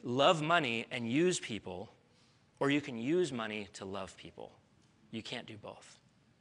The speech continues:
So as we find ourselves in a position where we're,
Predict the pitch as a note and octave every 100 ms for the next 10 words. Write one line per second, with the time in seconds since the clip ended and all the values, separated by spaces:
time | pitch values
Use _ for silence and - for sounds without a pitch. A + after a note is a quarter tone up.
0 | _ _ _ _ _ _ _ _ _ _
1 | _ _ _ - - C3 A2+ D3+ D3+ D3
2 | D#3 E3 B2+ A2+ B2+ A#2 A2 G#2 A2+ G#2
3 | A2+ G#2+ A2+ B2 G#2 G#2 G#2 G#2+